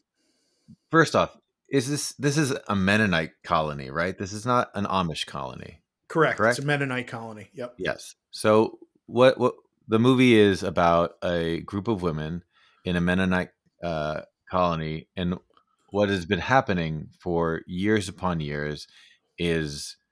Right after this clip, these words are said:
Speaker 1: um, not only, um, physical abuse, but sexual abuse, sexual trauma, uh, that happens in the middle of the night. Um, and these women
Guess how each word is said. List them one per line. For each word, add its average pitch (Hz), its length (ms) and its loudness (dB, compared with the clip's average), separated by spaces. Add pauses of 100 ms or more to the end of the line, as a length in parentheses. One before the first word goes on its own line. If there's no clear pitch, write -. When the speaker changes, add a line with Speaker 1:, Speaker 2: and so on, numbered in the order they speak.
(420)
Speaker 1:
um, 71 520 -6 (600)
not 98 300 2
only, 85 760 -2 (100)
um, 69 480 -8 (580)
physical 113 420 0
abuse, 80 320 -6
but - 200 -10
sexual 90 420 -4
abuse, 82 400 -6
sexual 85 400 -8
trauma, 76 600 -4 (800)
uh, 76 480 -2 (560)
that 90 220 2
happens 87 840 -2 (320)
in 95 160 0
the 82 60 0
middle 87 280 2
of 85 100 0
the 82 80 -2
night. 71 480 -8 (840)
Um, 65 500 -10
and 78 360 -6
these 82 260 -6
women 78 600 -4